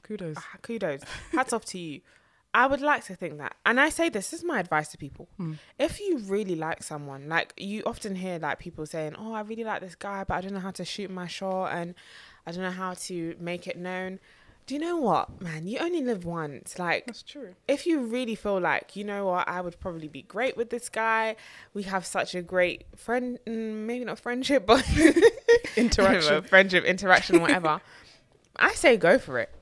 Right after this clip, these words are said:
Speaker 2: What do you think about that, shooting your shot? And if you had to shoot your shot, how would you shoot it?
Speaker 1: Um, I think it's great, especially from the perspective of a woman. You do hear a lot of people, or a lot of women saying that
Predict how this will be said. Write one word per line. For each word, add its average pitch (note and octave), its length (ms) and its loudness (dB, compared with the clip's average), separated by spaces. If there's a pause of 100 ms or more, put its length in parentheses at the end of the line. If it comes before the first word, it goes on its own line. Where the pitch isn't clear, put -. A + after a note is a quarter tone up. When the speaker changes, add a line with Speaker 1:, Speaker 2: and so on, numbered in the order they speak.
Speaker 2:
What E4 140 4
do A#4 60 4
you G4+ 40 2
think C4 160 2
about D3+ 200 4
that, C#3 160 2
shooting D3+ 260 -2
your D3 100 -4
shot? - 220 -6
And F#3+ 160 2
if B3 160 -2
you C4 80 0
had A3+ 140 -6
to F#3+ 80 -8
shoot F3 140 -4
your C#3 100 -2
shot, - 160 -6
how E3+ 160 -2
would D#3+ 140 -8
you D3 80 -12
shoot C#3 200 -12
it? - 140 -12 (640)
Speaker 1:
Um, F3+ 540 0 (1300)
I F3+ 100 -2
think A3+ 260 -4
it's D3+ 160 -4
great, C#3 420 -6 (400)
especially G3+ 500 -6
from G3+ 200 -10
the F#3 80 -8
perspective - 600 -10
of D3+ 80 -10
a D3 60 -10
woman. C#3+ 320 -10
You C3+ 120 -8
do D3+ 200 -12
hear D#3 260 -10
a C#3 60 -8
lot C#3+ 160 -10
of C3+ 120 -16
people, D3 360 -14
or C3+ 180 -6
a C#3+ 60 -6
lot - 100 -6
of C3 160 -12
women C#3+ 260 -8
saying C#3 480 -8
that B2+ 200 -8